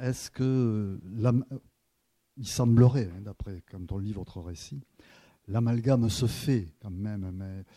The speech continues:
ça, ça, ça ne s'ignore pas, ça,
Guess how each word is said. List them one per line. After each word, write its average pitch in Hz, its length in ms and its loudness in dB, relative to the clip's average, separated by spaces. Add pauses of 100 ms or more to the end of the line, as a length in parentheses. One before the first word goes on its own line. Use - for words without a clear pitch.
(160)
ça, - 220 -10
ça, 110 300 -4
ça 117 220 -2
ne 120 100 4
s'ignore 131 600 2
pas, 117 240 -2
ça, 95 720 -12